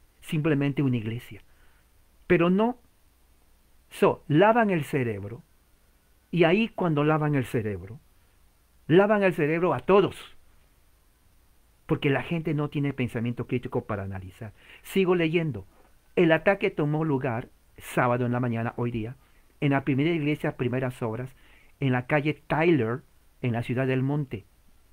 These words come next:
Yo conozco ese lugar, yo viví en el Monte. He trabajado en el Monte, iglesias,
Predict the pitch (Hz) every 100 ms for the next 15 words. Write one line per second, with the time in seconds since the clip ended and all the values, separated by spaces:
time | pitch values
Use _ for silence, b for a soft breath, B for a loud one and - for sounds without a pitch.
0 | - 127 - 160 165 151 117 - 101 101
1 | 104 160 151 160 151 110 95 90 92 -
2 | - b b b b - - 120 113 -
3 | 156 139 117 107 104 110 104 107 104 113